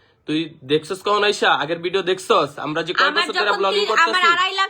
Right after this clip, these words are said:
Speaker 2: তিন লাখ
Speaker 1: কিছু কিছু অ-,
Speaker 2: ফলোয়ার।
Speaker 1: আমি বলি, কিছু কিছু অমানুষের বাচ্চা জানোয়ার মূর্খ আছে, যে মূর্খের বাচ্চারা কোনো কিছু না জেনে শুনে কমেন্ট করে।
Speaker 2: তিন লাখ ফলোয়ার কি ওরে বেচা আনছিলাম?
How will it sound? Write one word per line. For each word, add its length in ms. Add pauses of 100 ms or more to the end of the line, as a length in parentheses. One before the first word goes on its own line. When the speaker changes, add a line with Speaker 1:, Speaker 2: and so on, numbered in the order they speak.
Speaker 2:
তিন 180
লাখ 120
Speaker 1:
কিছু 120
কিছু 60
অ-, 40
Speaker 2:
ফলোয়ার। 300
Speaker 1:
আমি 120
বলি, 180
কিছু 220
কিছু 260
অমানুষের 460
বাচ্চা 280
জানোয়ার 440
মূর্খ 380
আছে, 380 (380)
যে 240
মূর্খের 400
বাচ্চারা 560 (340)
কোনো 220
কিছু 240
না 160
জেনে 220
শুনে 220
কমেন্ট 300
করে। 260 (180)
Speaker 2:
তিন 200
লাখ 240
ফলোয়ার 340
কি 120
ওরে 200
বেচা 400
আনছিলাম? 680